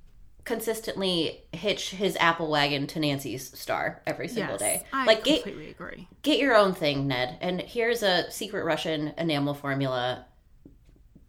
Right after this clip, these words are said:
Speaker 1: Have
Speaker 2: Yeah,
Speaker 1: fun.
Speaker 2: go, go mix up a batch of this and try to, you know, be your own human.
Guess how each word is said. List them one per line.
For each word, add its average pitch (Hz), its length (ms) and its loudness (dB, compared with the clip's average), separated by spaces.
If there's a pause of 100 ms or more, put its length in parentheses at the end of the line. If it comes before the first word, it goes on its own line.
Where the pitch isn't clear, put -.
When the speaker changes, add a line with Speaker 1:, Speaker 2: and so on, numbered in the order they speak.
(140)
Speaker 1:
Have 175 200 0
Speaker 2:
Yeah, - 80 -6
Speaker 1:
fun. - 180 -6
Speaker 2:
go, 311 280 -4 (200)
go 311 400 0
mix 220 360 -4
up 202 160 -2
a 185 40 -4
batch 185 340 -4
of 196 60 -10
this - 320 -8
and 202 120 -4
try 202 240 -2
to, 175 260 -6
you 190 100 -10
know, - 200 -12 (400)
be 311 140 4
your 202 140 4
own 185 120 0
human. - 480 -12